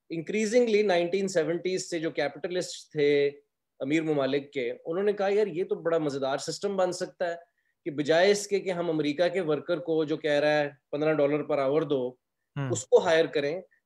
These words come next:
Speaker 1: हम चीन के, बांग्लादेश के, वियतनाम के, कंबोडिया के वर्कर्स को जो है, जो है पन्द्रह डॉलर में पूरा साल काम कराते रहें।"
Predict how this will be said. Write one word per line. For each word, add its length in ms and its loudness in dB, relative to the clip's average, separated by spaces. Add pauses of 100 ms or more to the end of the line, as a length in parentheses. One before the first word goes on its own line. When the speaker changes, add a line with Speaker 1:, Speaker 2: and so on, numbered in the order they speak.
Speaker 1:
हम 260 -4
चीन 380 0
के, 440 2
बांग्लादेश 880 0
के, 300 0
वियतनाम 600 0
के, 180 -2
कंबोडिया 520 -2
के 360 0
वर्कर्स 600 -6
को 360 -2
जो 160 0
है, 420 0 (480)
जो 100 -2
है 120 -2
पन्द्रह 280 2
डॉलर 280 2
में 120 -2
पूरा 200 0
साल 280 -2
काम 220 -2
कराते 340 0
रहें।" 180 -4